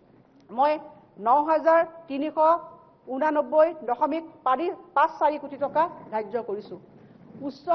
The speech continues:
শিক্ষা বিভাগ, যি বিভাগটোৰ উদ্দেশ্য হৈছে sky is the limit, আকাশ হৈছে সীমা। গতিকে এই বিভাগটোত বিভিন্ন আঁচনি চলি আছে, অধ্যক্ষ মহোদয়। মই এই বিত্তীয় বৰ্ষত এই বিভাগটোৰ বাবে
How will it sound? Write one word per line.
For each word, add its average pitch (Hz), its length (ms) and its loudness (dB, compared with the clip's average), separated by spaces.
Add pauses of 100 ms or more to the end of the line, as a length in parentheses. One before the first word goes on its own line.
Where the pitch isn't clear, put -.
শিক্ষা 311 260 -4
বিভাগ, 247 320 -2 (800)
যি 208 140 -6
বিভাগটোৰ 311 540 -2
উদ্দেশ্য 294 320 -2 (120)
হৈছে 285 260 0 (480)
sky 269 320 -2
is 269 160 -6
the 277 160 -2
limit, 220 240 -10 (280)
আকাশ 233 240 -6
হৈছে 254 320 -10
সীমা। 208 220 -8 (380)
গতিকে 254 100 -4 (140)
এই 302 80 -2
বিভাগটোত 311 560 0 (500)
বিভিন্ন 302 300 0 (120)
আঁচনি 302 280 -2
চলি 285 340 -4
আছে, 320 140 -4
অধ্যক্ষ 285 300 -4 (140)
মহোদয়। 311 360 2 (480)
মই 277 160 -2 (240)
এই 277 160 -4
বিত্তীয় 277 360 -2
বৰ্ষত 269 360 2 (280)
এই 285 140 -4
বিভাগটোৰ 285 480 0
বাবে 269 260 6